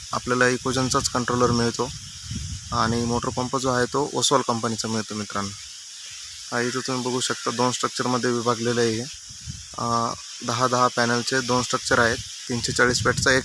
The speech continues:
पॅनल आहे. इथे बघू शकता तुम्ही स्ट्रक्चर वगैरे कशा पद्धतीचं फिटिंग आहे,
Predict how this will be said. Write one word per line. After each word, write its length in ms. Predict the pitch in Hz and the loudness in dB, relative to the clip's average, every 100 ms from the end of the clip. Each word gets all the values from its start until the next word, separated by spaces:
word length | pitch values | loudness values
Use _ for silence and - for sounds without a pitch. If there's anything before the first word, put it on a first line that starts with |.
| - | 4
पॅनल 240 | 110 104 | 4 4
आहे. 280 | 98 98 - - - - - - - - - - | 0 -4 -12 -18 -20 -20 -20 -20 -12 -12 -12 -8
इथे 460 | 113 135 127 127 | -6 2 4 4
बघू 400 | - - 127 131 | 2 -2 2 4
शकता 280 | 127 123 117 - | 2 0 -2 0
तुम्ही 200 | 131 139 | 2 0
स्ट्रक्चर 640 | - - - 135 - - 139 | -4 -4 0 0 0 4 6
वगैरे 280 | 139 139 | 8 6
कशा 220 | 135 135 139 | 6 4 4
पद्धतीचं 480 | 123 123 120 123 | 4 2 2 2
फिटिंग 340 | 131 127 131 123 | 2 4 4 4
आहे, 200 | 117 | 2